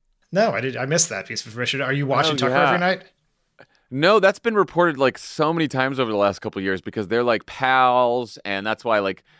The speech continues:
Speaker 2: Kevin McCarthy, Frank Luntz is always saying nice things about Kevin McCarthy. It's a whole thing.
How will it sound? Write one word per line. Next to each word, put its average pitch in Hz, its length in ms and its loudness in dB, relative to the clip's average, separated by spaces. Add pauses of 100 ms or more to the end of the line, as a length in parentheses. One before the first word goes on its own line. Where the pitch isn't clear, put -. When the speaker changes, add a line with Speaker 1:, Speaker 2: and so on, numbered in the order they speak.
(240)
Speaker 2:
Kevin 120 260 -4
McCarthy, 123 400 0
Frank 131 240 0
Luntz 117 180 -2
is 113 80 -10
always 107 180 2
saying 120 280 -4
nice 120 180 -2
things 120 240 -8
about 110 160 -4
Kevin 107 220 -6
McCarthy. 104 340 -4
It's - 80 -12
a 95 60 -8
whole 90 180 -6
thing. - 240 -16